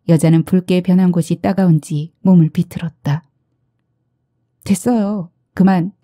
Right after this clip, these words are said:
그만 됐다고요." 그녀가 벌떡 일어나 몸을 뒤로 틀며 뿌리쳤다.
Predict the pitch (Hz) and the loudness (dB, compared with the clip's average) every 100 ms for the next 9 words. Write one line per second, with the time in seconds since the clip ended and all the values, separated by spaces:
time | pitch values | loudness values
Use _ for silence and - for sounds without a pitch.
0 | _ - 208 226 202 - 170 262 214 165 | _ 0 4 6 4 -2 -4 -2 0 -2
1 | 165 151 _ _ _ _ _ _ _ _ | -4 -8 _ _ _ _ _ _ _ _
2 | _ _ _ _ - 175 170 170 165 190 | _ _ _ _ 0 0 0 -2 0 0
3 | 202 202 185 185 180 175 165 175 190 202 | 0 -2 -2 0 0 0 0 0 0 0
4 | 190 - 202 220 - - 190 160 156 - | 0 0 2 2 -2 -6 -2 0 -2 -4
5 | 180 180 - 147 _ 160 160 | -6 -6 -8 -14 _ -10 -10